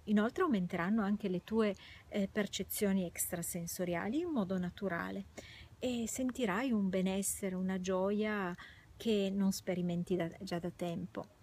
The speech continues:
Questo, eh, ti permetterà anche di ritrovare un bellissimo equilibrio e di essere in contatto con la tua saggezza interiore. Sentirai, mm, nuovamente la libertà di essere quello che sei veramente.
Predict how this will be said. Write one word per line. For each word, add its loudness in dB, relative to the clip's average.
Questo, -2
eh, 0
ti -4
permetterà -2
anche -2
di 2
ritrovare 0
un 4
bellissimo 2
equilibrio 0
e 0
di -6
essere -4
in 2
contatto 0
con 0
la 2
tua -4
saggezza -2
interiore. -2
Sentirai, 0
mm, 2
nuovamente 2
la 4
libertà 0
di 4
essere 0
quello 0
che -8
sei 0
veramente. -6